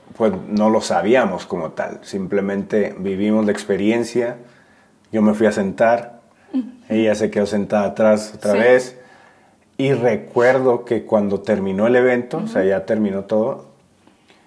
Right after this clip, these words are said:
Speaker 1: pues era muy común como irte con tu equipo, ¿no?
Speaker 2: Ujú.
Speaker 1: Y empezar a, a
Speaker 2: Networkear.
Speaker 1: a networkear, a conversar respecto a lo que habías aprendido en el momento. Pues, la gente, todos nos empezamos a, a,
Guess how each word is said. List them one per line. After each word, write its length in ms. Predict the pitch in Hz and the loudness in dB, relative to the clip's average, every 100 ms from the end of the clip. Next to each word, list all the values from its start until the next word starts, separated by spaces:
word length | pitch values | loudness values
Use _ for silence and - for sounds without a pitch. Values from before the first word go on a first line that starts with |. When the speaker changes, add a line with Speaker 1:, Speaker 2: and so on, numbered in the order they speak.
| _ _ - | _ _ -2
Speaker 1:
pues 260 | 120 110 113 | 0 2 4
era 440 | 113 117 - - | 4 4 -2 -12
muy 300 | 127 127 123 | -6 -2 0
común 300 | - 131 123 110 | 2 2 0 0
como 200 | 131 117 | 2 2
irte 280 | 104 135 | 2 0
con 180 | 135 110 | 0 0
tu 60 | 104 | -2
equipo, 400 | - 120 - 101 | -2 -4 -2 -2
¿no? 220 | 110 123 | 0 -2
Speaker 2:
Ujú. 100 | 101 | -2
Speaker 1:
Y 100 | 98 | -2
empezar 380 | 92 98 104 101 | -2 -2 0 0
a, 40 | |
a 760 | 104 - 101 98 92 87 - - _ _ _ _ | 0 -2 -6 -4 -6 -8 -12 -16 _ _ _ _
Speaker 2:
Networkear. 600 | 233 226 220 214 220 196 - 277 - 311 | -6 0 2 2 2 0 -4 -4 2 4
Speaker 1:
a 80 | 135 | 4
networkear, 800 | 117 107 107 110 104 131 123 127 | 2 2 2 2 2 6 6 6
a 100 | 127 | 4
conversar 720 | 123 107 101 110 110 107 - - | 2 2 0 2 2 0 -4 -4
respecto 500 | 110 - 107 98 107 | -4 0 -2 0 0
a 40 | |
lo 180 | 101 95 | -2 -2
que 100 | 101 | -2
habías 340 | 92 101 - | 0 0 -2
aprendido 480 | 104 - 98 92 101 | -6 -4 -6 -4 -4
en 60 | 101 | -4
el 100 | 90 | -6
momento. 760 | 85 104 127 120 107 92 87 - - | -6 0 0 0 2 4 4 -2 -10
Pues, 220 | 120 110 | -6 -2
la 200 | 107 98 | 0 0
gente, 400 | 92 101 - 120 - - | 0 -2 2 2 0 2
todos 300 | 110 139 123 | 6 8 6
nos 100 | 113 | -2
empezamos 400 | 95 101 101 107 | -4 -4 -2 0
a, 220 | 98 - - - - - | 0 -2 -12 -18 -18 -10
a, 240 | 101 95 | -6 -6